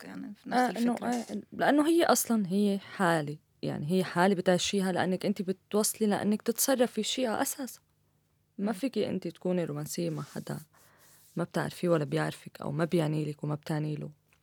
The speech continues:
Speaker 1: بس هو حسب الأفلام الرومانسية، بالعكس، هدول الأشخاص اللي فيك تكوني معهم رومانسية.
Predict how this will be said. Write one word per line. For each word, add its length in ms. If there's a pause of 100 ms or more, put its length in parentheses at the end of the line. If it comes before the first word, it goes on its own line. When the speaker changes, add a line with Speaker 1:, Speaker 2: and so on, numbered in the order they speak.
(360)
Speaker 1:
بس 120
هو 60
حسب 400 (800)
الأفلام 480
الرومانسية، 580
بالعكس، 520
هدول 220
الأشخاص 520
اللي 140
فيك 200
تكوني 360
معهم 440
رومانسية. 640